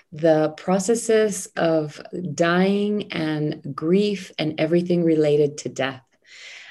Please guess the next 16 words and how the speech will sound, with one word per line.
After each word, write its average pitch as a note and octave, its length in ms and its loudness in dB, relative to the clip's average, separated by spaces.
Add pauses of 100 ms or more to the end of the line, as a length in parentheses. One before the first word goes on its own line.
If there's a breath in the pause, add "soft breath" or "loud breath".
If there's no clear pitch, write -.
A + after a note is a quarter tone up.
(180 loud breath)
I D#3+ 100 -2
have D#3+ 800 2
a E3+ 80 0
very G3+ 280 6
special F3+ 1040 2 (680)
guest F#3 480 2
with D3+ 220 4
us C#3+ 180 -4
today. D3 680 2 (300 loud breath)
She E3 480 4
lives D#3 320 4
in, D#3 280 4
in E3 360 2
New E3 80 6
York D#3+ 260 6
City. G#3 640 2